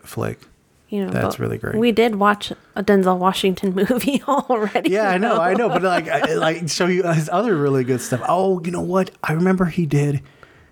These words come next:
Speaker 1: Oh no, that's Lawrence, Lawrence Fishburne. There's a, there's a movie version of the Shakespeare play Othello,
Speaker 2: Mm-hmm.
Speaker 1: and what's his name? Lawrence Fishburne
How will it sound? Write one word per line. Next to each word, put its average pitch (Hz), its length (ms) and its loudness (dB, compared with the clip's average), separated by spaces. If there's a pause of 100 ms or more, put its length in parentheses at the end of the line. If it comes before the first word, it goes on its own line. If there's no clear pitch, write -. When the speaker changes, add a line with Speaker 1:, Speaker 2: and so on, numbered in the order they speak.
(380)
Speaker 1:
Oh 170 80 2
no, 156 120 4
that's 143 120 0
Lawrence, 127 500 -4
Lawrence 120 320 -4
Fishburne. 107 440 -2
There's 180 260 0
a, 120 260 0 (280)
there's 156 200 0
a 147 40 2
movie 139 240 2
version 113 480 -2
of 110 540 -4
the 120 100 -2
Shakespeare 113 720 -2 (100)
play 110 320 0
Othello, 113 580 2 (180)
Speaker 2:
Mm-hmm. 233 240 0 (260)
Speaker 1:
and 113 400 0 (320)
what's - 200 -6
his 123 100 -8
name? 120 440 -8
Lawrence 147 260 4
Fishburne 113 580 4